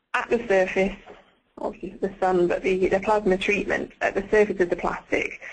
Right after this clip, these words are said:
both cleans and activates the surface. Um, it produces a, a chemical, chemical state called a free radical, which is very, very high in energy and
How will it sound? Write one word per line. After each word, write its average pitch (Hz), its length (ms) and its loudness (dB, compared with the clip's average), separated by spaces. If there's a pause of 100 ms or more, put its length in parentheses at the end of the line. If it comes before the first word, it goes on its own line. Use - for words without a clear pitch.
(220)
both 202 240 2
cleans 214 400 4
and 196 240 0
activates - 520 -2
the 185 400 0
surface. 208 220 -4 (300)
Um, 190 540 0 (640)
it - 80 -6
produces 233 480 2
a, 196 240 4
a 196 80 2
chemical, 208 600 2
chemical 220 400 0 (120)
state 180 260 2
called 185 180 2
a 180 40 -2
free 202 260 0
radical, 226 640 0 (460)
which - 160 -2
is 185 100 0
very, 240 340 2
very 202 220 2
high 196 280 2
in 190 100 6
energy 180 560 0
and 190 360 0